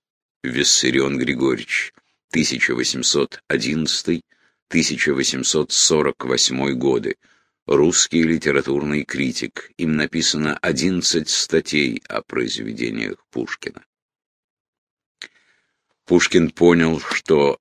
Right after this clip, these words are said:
этот человек нужен эпохе. Поэт прекрасно видел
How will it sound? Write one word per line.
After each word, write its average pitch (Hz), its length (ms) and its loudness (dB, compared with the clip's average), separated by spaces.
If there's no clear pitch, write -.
этот 85 420 2
человек 78 960 2
нужен 85 640 2
эпохе. - 500 2
Поэт 90 320 4
прекрасно 90 580 4
видел 87 380 4